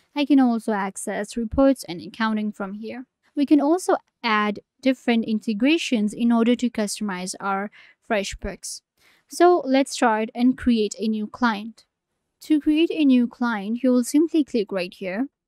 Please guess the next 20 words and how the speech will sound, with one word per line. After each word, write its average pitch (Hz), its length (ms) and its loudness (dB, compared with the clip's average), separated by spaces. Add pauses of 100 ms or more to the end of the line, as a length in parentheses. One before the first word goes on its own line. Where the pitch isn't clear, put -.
(320)
and 262 140 4
it 262 180 2
will 254 160 4
allow 247 300 2
you 277 220 2
to - 160 -10
add 208 320 -6
a 226 100 -2
new 202 220 -4
client. 233 480 -4 (280)
Simply 320 540 0
add 247 240 -2
first - 380 -4
and 226 140 -2
last 202 360 -6
name, 208 300 -4 (420)
company 226 460 -2
name, 196 380 -4 (280)
email 240 340 4
address, 196 680 -8